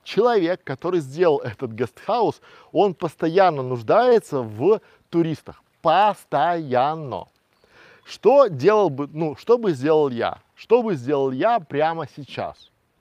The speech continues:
Вот, да? То есть я бы стал и снял бы ролик для туристического канала. Он бы звучал так.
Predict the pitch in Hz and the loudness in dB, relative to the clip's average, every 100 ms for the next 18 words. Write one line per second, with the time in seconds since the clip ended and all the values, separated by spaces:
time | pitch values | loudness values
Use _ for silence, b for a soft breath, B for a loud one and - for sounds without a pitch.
0 | _ _ - 107 92 185 262 b b b | _ _ -14 -12 -6 -6 -6 b b b
1 | b _ 127 - 220 254 233 - 117 123 | b _ -10 0 2 2 -4 -6 -6 -6
2 | 202 _ _ - 151 - 165 240 214 160 | -8 _ _ -8 -6 -6 0 0 2 2
3 | 143 220 226 123 123 196 196 - - 143 | 4 4 2 -2 2 2 2 -4 -6 -6
4 | - 196 - 151 - 151 123 95 - _ | -6 -8 -4 -4 -4 -6 -4 -6 -10 _
5 | _ 254 262 214 165 175 180 165 - 87 | _ -6 -2 -2 -2 -4 -2 -2 -4 -8